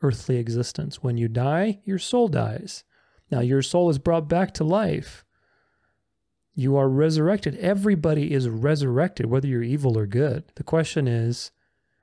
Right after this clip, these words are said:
will you continue to live once you're resurrected? If you're resurrected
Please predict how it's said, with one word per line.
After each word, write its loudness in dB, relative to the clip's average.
will 2
you 2
continue 0
to -6
live -4
once 0
you're 0
resurrected? -2
If -4
you're 2
resurrected 0